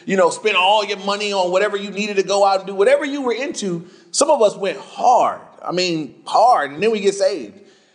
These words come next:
And it's like, then we go all, we go all soft. And it's like, "Well, you know, I mean, I don't know. I'm not sure." You know, I think if you went hard out there,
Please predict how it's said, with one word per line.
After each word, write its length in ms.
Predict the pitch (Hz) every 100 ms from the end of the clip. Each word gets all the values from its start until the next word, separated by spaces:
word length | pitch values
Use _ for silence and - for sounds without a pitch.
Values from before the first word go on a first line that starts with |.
| _ _ -
And 160 | 151 156
it's 120 | 156
like, 220 | 156 151
then 80 | 175
we 100 | 170
go 100 | 160
all, 220 | 160 165 - -
we 80 | 156
go 60 | 151
all 120 | 156
soft. 420 | - 135 135 -
And 80 | 131
it's 120 | -
like, 180 | 117 175
"Well, 380 | 262 302 277 277
you 60 |
know, 100 | 247
I 60 | 262
mean, 180 | 262 254 - _
I 60 | 247
don't 180 | 269 208
know. 300 | 214 226 233
I'm 100 | 240
not 140 | 240
sure." 460 | - 196 196 208 208
You 160 | 202
know, 260 | 185 196 196 - -
I 120 | 185
think 220 | 247 254
if 100 | 226
you 100 | 233
went 180 | 254 226
hard 580 | 214 220 240 233 - -
out 240 | 185 214 175
there, 280 | 208 247